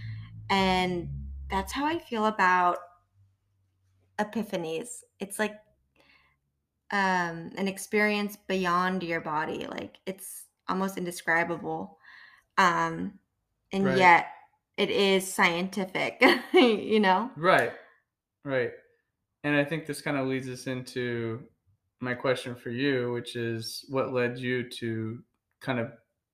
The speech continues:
Speaker 2: go down the current path that you're on? And when did it all change for you?
Speaker 1: Yeah, so as I feel like most of our listeners know, um, my brother Cameron passed away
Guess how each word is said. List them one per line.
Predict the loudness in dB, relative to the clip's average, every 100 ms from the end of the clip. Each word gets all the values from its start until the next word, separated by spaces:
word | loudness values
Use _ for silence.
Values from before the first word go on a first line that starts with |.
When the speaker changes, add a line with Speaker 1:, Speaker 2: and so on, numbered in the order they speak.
| _ _ _ -2
Speaker 2:
go | 2
down | 4 2 0
the |
current | -2 -4 -4 -6
path | -6 -6 -8
that | -8
you're | -4
on? | -4 -6 -8 -14 _ _ _ _
And | -2
when | 2
did | 4 4
it | 4
all | 4 2
change | 0 -2 -2
for | -6
you? | -10 -10 -16 _ _ _ _ _ -8
Speaker 1:
Yeah, | 0 2 4 4 2
so | 0 2 6 6 4 2 -4 _ _ _ _ _ _ _ _ _ _ _ _ _ _ 4
as | 6 4 2 -6 -8 -10 -16 _ -8
I |
feel | -4 -2
like | -2 -2
most | -4 -6
of | -8
our | -6 -6
listeners | -6 -4 -2 -2 2
know, | 4 6 6 4 2 -2 -18 -20 -20 _ _
um, | 6 6 2 -2 -4 -8 -12 _ _ _ _ _ _ 2
my | 6 6
brother | 6 4 6 6 4 0 -8 _ -10
Cameron | -2 0 2 0 0 -2
passed | 0 0 -2
away | -2 0 0 0 0 -2 -6